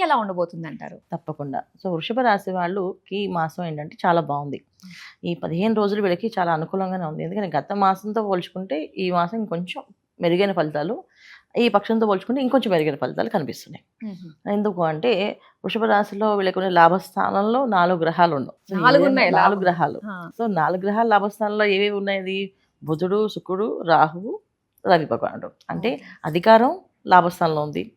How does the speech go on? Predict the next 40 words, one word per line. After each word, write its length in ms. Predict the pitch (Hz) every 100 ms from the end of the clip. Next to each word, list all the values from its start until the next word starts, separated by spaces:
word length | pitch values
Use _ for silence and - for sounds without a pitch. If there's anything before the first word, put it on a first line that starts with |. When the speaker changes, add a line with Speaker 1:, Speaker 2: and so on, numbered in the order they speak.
| _ - -
Speaker 2:
ఆలోచన 340 | - 170 202 220
విధానం 340 | 208 214 220 208
చేసే 240 | 196 208
బుద్ధి 400 | 165 160 156 233 320 - _ _
లాభస్థానంలో 600 | - 170 180 - 170 156
ఉంది, 220 | 143 143 151 _ _ _ - _
తర్వాత 260 | 185 180 190
మనకు 320 | 214 185 196
కావాల్సిన 420 | 202 208 214 240 247
కోరికలు 380 | 226 202 226 208
ఏవైతే 240 | 208 226
తీర్చాలనుకుంటే 680 | 220 202 233 214 202 202 220
అది 80 | 214
కూడా 140 | 226
లాభస్థానంలో 460 | 190 170 175 175 165
ఉన్నాడు 180 | 143 -
ఆయన. 80 | -
Speaker 1:
శుక్రుడు 280 | - 233
కదా? 100 | 190
Speaker 2:
శుక్రుడు. 280 | 196 226 156 - 233
Speaker 1:
ఆ. 60 | 180 180 233 - 277 247 -
Speaker 2:
So, 80 | 285
ఆయన 200 | 233 208
కూడా 200 | 208 254 381
లాభస్థానంలో 500 | 262 175 175 175 151 143
ఉన్నాడు. 200 | 143 202
Speaker 1:
మ్మ్. 360 | 185 175 175 -
Speaker 2:
So, 80 | 269
త-, 220 | - - -
వీటన్నిటికంటే 720 | 220 208 208 240 269 262 277
ఇచ్చినా 300 | 254 - 247
ఇవ్వకపోయినా 440 | 262 226 226 233 226
ఖచ్చితంగా 380 | 208 - 262 233
నేను 120 | 208
ఇప్పిస్తా 320 | 220 254 240
అని 100 | 240 202
చెప్పి 140 | 240
రాహు 280 | 208 180 180
ఉన్నాడు 200 | 156 135
అక్కడ. 120 | -